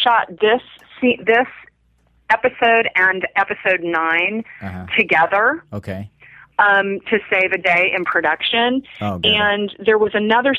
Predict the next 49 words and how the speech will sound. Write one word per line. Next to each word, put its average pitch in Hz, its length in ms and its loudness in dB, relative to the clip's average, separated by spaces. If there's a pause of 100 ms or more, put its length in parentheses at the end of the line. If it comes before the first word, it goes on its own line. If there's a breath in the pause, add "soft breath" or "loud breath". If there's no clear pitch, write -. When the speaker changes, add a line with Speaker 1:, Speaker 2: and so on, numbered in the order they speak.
Speaker 1:
scene, 240 300 2
the 196 520 0
scene 254 140 4
where 247 100 4
they 208 140 2
did 185 160 -8
the - 60 -2
perp 196 400 -2
walk, 208 440 2
I 208 60 0
believe 214 300 0
it - 80 -4
was, 208 320 2
with 175 220 0
Boyd 165 200 4
Speaker 2:
Right. 190 200 2
Speaker 1:
in 180 120 -4
the 170 120 -2
Speaker 2:
Yeah. 160 180 4
Speaker 1:
end. 214 180 -4 (140)
Speaker 2:
Yeah. 98 260 -6 (160)
Speaker 1:
That 202 220 2
was 214 100 0 (120)
kind 214 200 -2
of 202 80 0 (120)
added 196 580 2 (200 loud breath)
because 208 400 -2
they 214 140 -2
needed 196 380 0
more 165 280 0 (160)
time. 196 520 0
And 185 160 -4
so 214 160 2
it 202 160 0
Speaker 2:
Right. 185 80 -8
Speaker 1:
may 226 320 0
have 226 400 -6
been, 175 420 0 (640 loud breath)
you 208 140 0
know, 185 160 0
just 220 220 -4
th-, - 440 -8
part 226 260 2
of 226 80 0
it 220 160 0
was, 175 280 4 (100)
was 180 300 0 (120)
adding, 156 640 -2 (240)
um, 151 640 -2